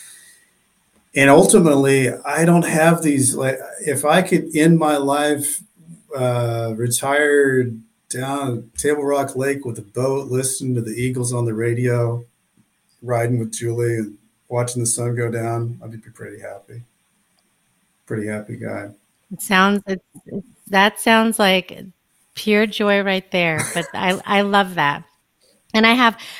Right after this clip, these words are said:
Speaker 2: and I have all the faith that you are gonna do those things because, uh, you have sh-, demonstrated that when you're committed to doing something, you, you sure do, um, accomplish it. So I, I have the faith in that.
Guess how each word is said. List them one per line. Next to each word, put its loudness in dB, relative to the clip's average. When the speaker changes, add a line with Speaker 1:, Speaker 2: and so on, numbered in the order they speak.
Speaker 2:
and 2
I 6
have 2
all 2
the -4
faith -4
that -4
you -6
are -2
gonna -6
do -10
those -10
things -8
because, -6
uh, -4
you -8
have -4
sh-, -4
demonstrated -2
that 0
when -4
you're -2
committed -6
to -12
doing -6
something, -8
you, -6
you -8
sure -6
do, -8
um, -4
accomplish -8
it. -12
So -6
I, -6
I -6
have -6
the -16
faith -6
in -6
that. -6